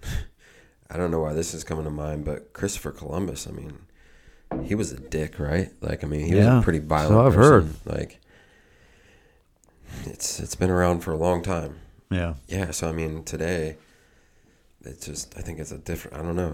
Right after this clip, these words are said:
Speaker 1: different kind. I mean, I don't,
Speaker 2: Yeah.
Speaker 1: I don't know, but
Speaker 2: You know, I think, I think it all just really stems from the ego, and that's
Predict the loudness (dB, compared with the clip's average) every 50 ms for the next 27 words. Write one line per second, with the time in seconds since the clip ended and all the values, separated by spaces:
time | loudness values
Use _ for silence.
0 | -6 -6 -6 -6 -6 -8 -10 -10 -10 -8 -6 -6 -6 -6 -8 -10 -14 -16 -16 -16
1 | -14 -14 -14 -14 -16 -16 -20 _ _ _ _ _ _ _ _ _ _ _ _ _
2 | _ -20 -20 -20 -16 -8 -4 -2 0 0 0 0 0 -2 -4 -8 -14 _ _ _
3 | _ _ _ -18 -16 -14 -12 -8 -6 -6 -4 -4 -2 0 0 0 -2 -4 -8 -12
4 | -20 _ _ _ _ _ _ _ _ _ _ _ _ _ -16 -14 -12 -12 -12 -12
5 | -14 -16 _ _ 4 4 6 8 8 10 8 8 8 6 4 4 2 -2 -4 -4
6 | -2 -2 -2 -2 -6 -6 -2 0 4 4 6 6 8 8 8 8 8 8 6 4
7 | 2 2 -2 -2 0 4 8 12 12 12 12 12 10 6 6 6 6 6 6 4
8 | 4 4 6 6 6 4 6 8 8 8 10 10 8 8 8 6 4 2 2